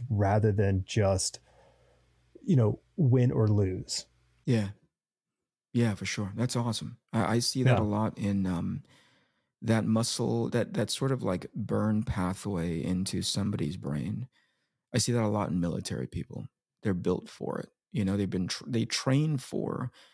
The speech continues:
Speaker 2: a version of recovery. And I think they almost, ne-, you know, I think that's the reason why it's so, uh, s-, effortless isn't the right word, but when, when their training takes over,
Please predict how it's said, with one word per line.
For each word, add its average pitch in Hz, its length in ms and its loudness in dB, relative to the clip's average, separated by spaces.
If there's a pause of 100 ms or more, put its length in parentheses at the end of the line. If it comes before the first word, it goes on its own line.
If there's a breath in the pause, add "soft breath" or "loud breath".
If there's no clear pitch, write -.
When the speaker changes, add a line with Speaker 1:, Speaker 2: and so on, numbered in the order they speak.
(180 soft breath)
Speaker 2:
a 104 100 4
version 110 500 0
of - 140 -4
recovery. 78 640 -4
And 87 100 -2
I 90 100 0
think 107 400 -4
they 98 220 2
almost, 104 540 0
ne-, 101 300 0
you 123 100 2
know, 85 340 0 (380)
I 110 80 0
think 113 120 0
that's 113 160 0
the 87 40 -4
reason 92 300 0
why 95 180 0
it's 92 140 -2
so, 104 520 0 (1400 soft breath)
uh, 107 140 4 (220)
s-, - 200 -2 (120)
effortless 147 460 2
isn't 147 280 2
the 127 80 -2
right 147 280 2
word, 151 580 0
but 117 180 2
when, 120 340 2
when 120 440 2
their 120 160 2
training 131 440 2
takes - 260 -4
over, - 380 -6